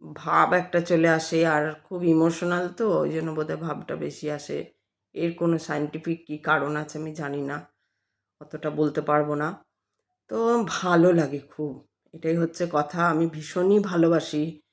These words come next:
যে, মানে ভাবতে পারেন, মানে কাউকে না দেখে, কারুর,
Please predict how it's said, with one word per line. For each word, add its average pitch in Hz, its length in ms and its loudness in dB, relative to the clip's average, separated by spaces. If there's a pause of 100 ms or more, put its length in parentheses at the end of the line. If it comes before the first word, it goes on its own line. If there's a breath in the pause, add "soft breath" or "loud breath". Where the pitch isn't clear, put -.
(520)
যে, 196 280 6
মানে 175 540 4 (280)
ভাবতে 160 440 -2
পারেন, 185 540 4 (140)
মানে 147 580 2 (640)
কাউকে 180 380 4
না 180 360 8
দেখে, 175 640 2 (320)
কারুর, 170 640 2